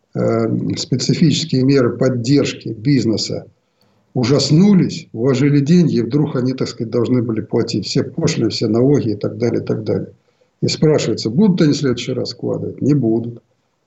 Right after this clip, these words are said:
Потому что для инвестирования нужен климат такой, когда бы налоговое законодательство не менялось каждый год в угоде чего-то. Вот этот зуд налоговый, да, я, э, будучи руководителем, всегда,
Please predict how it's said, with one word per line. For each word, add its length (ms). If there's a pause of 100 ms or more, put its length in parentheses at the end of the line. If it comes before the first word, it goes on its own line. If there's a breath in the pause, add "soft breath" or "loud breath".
(180)
Потому 260
что 160
для 180
инвестирования 720
нужен 500 (560 loud breath)
климат 640 (180)
такой, 440
когда 380
бы 160
налоговое 440
законодательство 1000
не 180
менялось 880
каждый 460
год 240
в 60
угоде 340
чего-то. 680 (640 soft breath)
Вот 140
этот 260
зуд 320
налоговый, 640
да, 280 (320)
я, 200
э, 200 (140)
будучи 640
руководителем, 760
всегда, 640